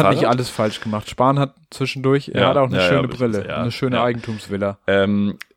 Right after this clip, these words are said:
Speaker 2: eher per Fax oder per Postkutsche?
Speaker 1: Äh, Postkutsche, ich mag Tiere.
Speaker 2: Äh, bleiben wir beim Thema Drucker oder Copyshop?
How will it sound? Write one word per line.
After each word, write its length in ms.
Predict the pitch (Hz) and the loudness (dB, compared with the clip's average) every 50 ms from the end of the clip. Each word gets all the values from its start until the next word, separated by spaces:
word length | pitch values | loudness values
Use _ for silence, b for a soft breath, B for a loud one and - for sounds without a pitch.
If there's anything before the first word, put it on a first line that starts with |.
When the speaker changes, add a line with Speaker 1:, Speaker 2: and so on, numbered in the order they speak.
| _ | _
Speaker 2:
eher 240 | - 107 120 131 147 147 | 0 2 4 4 4 4
per 180 | - - 104 | 4 0 0
Fax 500 | - - - - - - - - - - - | 0 2 -4 -4 -4 -4 -8 -10 -10 -10 -4
oder 200 | - 139 131 127 | 0 4 4 4
per 140 | - 127 110 | 4 2 -2
Postkutsche? 540 | - 107 - - - 85 - - 71 - - b b b b b b b b b b _ _ B B B B B B B B B B B B _ _ _ - | -2 -4 -6 -4 -6 -6 -4 -4 -6 -8 -10 b b b b b b b b b b _ _ B B B B B B B B B B B B _ _ _ -4
Speaker 1:
Äh, 420 | 110 110 107 107 110 110 107 107 104 | -2 0 0 2 0 0 0 -2 -4
Postkutsche, 600 | - - 233 226 - - - 110 98 - - 98 | -2 -4 -4 -4 -4 -4 -4 -4 -4 -4 -6 -8
ich 140 | 98 107 - | -8 -6 -6
mag 200 | 147 151 151 - | -6 -6 -6 -6
Tiere. 320 | - 175 165 139 101 85 b b b b b b b b b b b b b b b b b b _ - | -6 -6 -4 -4 -4 -6 b b b b b b b b b b b b b b b b b b _ -4
Speaker 2:
Äh, 340 | 95 95 95 95 95 95 - - - | 0 0 2 2 2 0 0 -4 -8
bleiben 280 | - 101 107 104 123 135 | -8 0 2 2 4 4
wir 80 | 123 | 4
beim 140 | 120 120 120 | 4 4 2
Thema 200 | - 135 123 110 | 0 0 -2 -2
Drucker 360 | 104 - 113 127 - - 170 | -2 0 -2 -2 0 2 2
oder 160 | 143 110 98 98 | 2 2 2 0
Copyshop? 540 | - 120 - - 165 - - 190 196 - | 0 -4 -2 -2 -4 -2 -2 -4 -4 -8